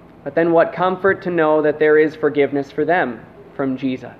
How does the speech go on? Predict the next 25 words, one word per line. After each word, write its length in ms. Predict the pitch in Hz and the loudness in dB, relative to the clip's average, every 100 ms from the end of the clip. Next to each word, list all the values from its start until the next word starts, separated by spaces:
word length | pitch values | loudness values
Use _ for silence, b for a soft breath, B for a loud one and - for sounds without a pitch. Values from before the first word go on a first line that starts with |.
| - - - - B B B | -20 -20 -20 -20 B B B
Like 160 | 170 | 0
the 80 | 175 | 0
tax 340 | 185 180 196 - | 0 0 0 -2
collectors 600 | 190 180 - 151 147 151 | 0 2 2 2 2 0
and 120 | 147 | -4
sinners 440 | - 208 160 139 | 0 2 2 2
that 120 | 143 | -2
Jesus 360 | 139 175 160 143 | -2 -4 -4 0
ate 220 | 190 233 156 | 2 2 0
with, 220 | 143 151 | -2 -2
you 160 | 190 | -6
can 240 | 254 220 175 | -6 -6 -6
have 520 | 151 214 226 151 - | -2 2 4 2 0
solace 640 | - 220 254 220 147 - - B B B | 0 2 4 6 4 0 -10 B B B
in 220 | 185 190 | -2 -2
Jesus' 480 | 160 247 277 220 - | 2 4 6 4 2
presence 760 | - 214 175 156 170 - - - - - | 2 4 4 2 -4 -10 -20 -20 -20 0
for 260 | 214 247 | 6 6
you, 400 | 240 269 254 131 - - - - - - - - - | 4 0 0 -2 -4 -20 -20 -20 -20 -20 -20 -14 -4
that 100 | 165 | -2
he 160 | 214 269 | 4 4
will 320 | 277 349 359 | 6 6 6
not 340 | 262 247 247 | 6 4 4
exclude 680 | 233 - - 247 302 349 269 | 0 -2 -10 -2 2 4 2
you 540 | 214 294 185 165 233 | 2 4 6 4 2